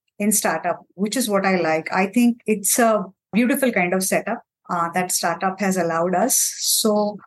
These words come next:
a director role, like you asked, you know, how it would have changed from then until now. I'm sure then directors were, you know, more,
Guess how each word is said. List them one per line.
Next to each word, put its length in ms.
a 60
director 680
role, 460
like 380
you 300
asked, 400
you 80
know, 260
how 360
it 180
would 100
have 240
changed 460
from 300
then 360
until 340
now. 340
I'm 140
sure 340
then 340
directors 680
were, 380
you 120
know, 160
more, 760